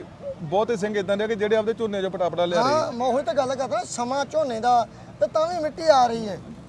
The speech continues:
Speaker 1: ਬਸ ਇੱਕੋ ਹੀ ਲਫ਼ਜ਼ ਆ ਜੀ, ਮਤਲਬ ਬੇਨਤੀ ਆ ਕਿ ਸ਼ੁਕਰ ਆ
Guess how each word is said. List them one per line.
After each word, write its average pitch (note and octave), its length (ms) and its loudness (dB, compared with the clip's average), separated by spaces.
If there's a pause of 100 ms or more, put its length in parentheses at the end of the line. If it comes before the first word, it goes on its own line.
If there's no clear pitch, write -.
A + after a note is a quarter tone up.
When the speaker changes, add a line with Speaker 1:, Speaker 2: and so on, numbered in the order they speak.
(420)
Speaker 1:
ਬਸ G3 180 6
ਇੱਕੋ A3+ 180 -4
ਹੀ A#3 60 2
ਲਫ਼ਜ਼ F#3+ 240 2
ਆ F#3 60 2
ਜੀ, F#3 220 -6
ਮਤਲਬ E3 260 0
ਬੇਨਤੀ E3 320 -2
ਆ F3 80 2
ਕਿ F#3 120 -2
ਸ਼ੁਕਰ F3+ 280 0
ਆ E3+ 80 4